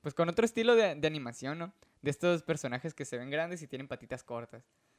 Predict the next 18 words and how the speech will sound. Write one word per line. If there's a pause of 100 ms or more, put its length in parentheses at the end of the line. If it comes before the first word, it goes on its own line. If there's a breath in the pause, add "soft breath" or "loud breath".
(460)
Pero
también
trata
de
un
grupo
de
animales
de
un
zoológico (280)
que
quieren
escapar
para
llegar
a
África.